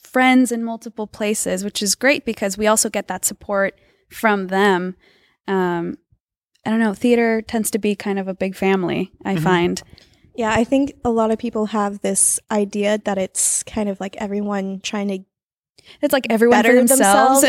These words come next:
Speaker 3: everyone's for themselves, but that's not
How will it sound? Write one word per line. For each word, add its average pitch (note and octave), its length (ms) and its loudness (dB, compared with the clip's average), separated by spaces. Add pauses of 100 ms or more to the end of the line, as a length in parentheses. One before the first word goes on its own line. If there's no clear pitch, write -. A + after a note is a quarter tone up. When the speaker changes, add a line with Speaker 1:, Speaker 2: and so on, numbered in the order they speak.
(140)
Speaker 3:
everyone's F#4 380 2
for B3+ 180 -2
themselves, A3+ 560 -2 (320)
but G#3 120 -4
that's B3 420 2 (400)
not G#3 640 -2